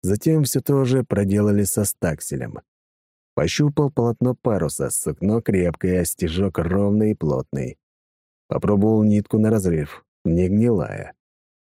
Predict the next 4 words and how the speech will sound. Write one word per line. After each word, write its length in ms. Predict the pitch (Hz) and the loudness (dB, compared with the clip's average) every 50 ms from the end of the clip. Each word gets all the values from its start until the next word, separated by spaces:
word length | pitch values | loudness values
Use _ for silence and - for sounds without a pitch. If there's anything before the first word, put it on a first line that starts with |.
| _ _ _ _ _ - | _ _ _ _ _ -2
Одобрительно 640 | - 82 95 110 117 135 143 131 131 135 131 127 | 0 0 2 2 2 2 2 4 4 4 2 2
оглядываюсь 500 | 123 113 117 123 120 113 117 110 104 - | 2 2 2 2 4 4 2 2 0 0
на 120 | 104 101 98 | 0 0 2
Береславу 760 | 95 101 101 92 - - 101 101 107 104 104 104 98 85 | 2 0 0 0 0 0 0 2 2 2 2 2 0 0